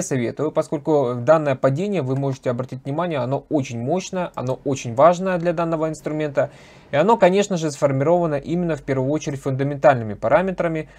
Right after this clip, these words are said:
которые, безусловно, в рынке должны отыграться и должны, рынок должен, в общем, устаканиться. Вот когда он устаканится, тогда уже можно будет делать здесь анализ и пытаться торговать с помощью,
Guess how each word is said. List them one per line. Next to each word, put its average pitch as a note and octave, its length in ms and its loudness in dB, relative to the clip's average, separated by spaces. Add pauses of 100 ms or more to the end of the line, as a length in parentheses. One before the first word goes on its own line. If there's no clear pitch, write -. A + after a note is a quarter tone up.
(160)
которые, A3 340 8
безусловно, E3+ 580 2
в C3+ 80 0
рынке F3 280 0
должны C3+ 400 2
отыграться F3+ 960 4
и G#3 320 -2
должны, F3 440 2
рынок A3+ 280 4
должен, F#3+ 340 4
в D3 80 4
общем, A#2 420 -2
устаканиться. C#3 720 2
Вот C3+ 140 -6
когда F#3+ 240 4
он F#3 100 0
устаканится, A3 600 0
тогда E3 280 4
уже F3 180 4
можно D#3+ 300 -2
будет C#3+ 300 -4
делать C3+ 320 0
здесь B2 340 -6 (320)
анализ G3+ 480 2
и G#3 100 0
пытаться E3 760 6
торговать C3+ 360 4
с - 20 -16
помощью, C3+ 800 -2